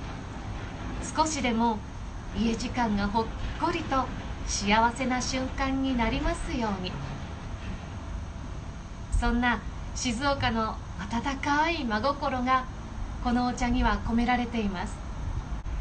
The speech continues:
素敵な企画をありがとうございます。そして産地を問わず、美味しいお茶を世に送り出してくださるすべてのお茶農家さんにここで感謝をしたいと思います。本当に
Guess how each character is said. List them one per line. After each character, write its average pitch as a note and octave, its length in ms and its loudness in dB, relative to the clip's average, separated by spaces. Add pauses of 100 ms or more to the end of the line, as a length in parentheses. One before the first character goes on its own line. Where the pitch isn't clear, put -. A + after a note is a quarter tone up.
(300)
素 - 100 -2
敵 C4 220 2
な B3 140 4
企 C4 300 0
画 C#4 120 4
を C#4 140 6 (260)
あ G#3+ 80 2
り A#3+ 100 4
が A#3 120 8
と A#3 140 8
う - 40 4
ご A3 80 4
ざ B3 140 4
い B3+ 80 6
ま C4 160 6
す。 - 100 0 (1400)
そ A#3 80 0
し A3+ 100 -2
て C4+ 100 2
産 D#4+ 300 4
地 C4 160 0
を G#3 80 2
問 B3 160 0
わ C#4+ 120 4
ず、 G#3+ 220 0 (840)
美 G#3 100 2
味 A#3+ 60 4
し A#3+ 180 0
い A#3 60 4
お A3 80 2
茶 G#3+ 220 2
を G#3 60 4
世 A3+ 160 4
に C4 160 4
送 G#3+ 240 0
り C#4 100 2
出 C#4 140 4
し - 60 0
て B3+ 120 2
く B3+ 100 0
だ A#3 160 2
さ A#3 160 0
る G#3 140 0
す D4 220 -4
べ F#4+ 120 2
て F4 200 0
の B3+ 160 0
お A#3+ 80 -2
茶 C#4+ 180 -2
農 D4+ 240 4
家 C4+ 80 0
さ C4 180 -2
ん B3+ 120 -2
に A3+ 200 4 (260)
こ A3 80 4
こ G#3 120 -2
で G3+ 120 2
感 B3+ 260 4
謝 A3+ 160 0
を G#3+ 60 0
し G#3+ 120 -6
た A#3 120 4
い A3+ 80 0
と A3+ 120 0
思 A#3 160 0
い B3 80 -2
ま C4+ 160 0
す。 - 100 -8 (480)
本 C4+ 160 0
当 D4+ 160 2
に D4 180 -2